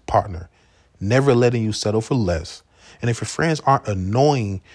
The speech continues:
you constantly with questions about your goals in life, then maybe you should start talking,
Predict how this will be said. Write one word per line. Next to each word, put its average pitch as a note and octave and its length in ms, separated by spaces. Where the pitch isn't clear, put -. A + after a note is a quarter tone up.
you A2 160
constantly B2 680
with G#2 240
questions A#2 380
about A2 300
your G2+ 160
goals A2+ 340
in G2+ 220
life, A2 380
then G#2 360
maybe D3 640
you C3+ 80
should - 120
start A2 220
talking, A2 460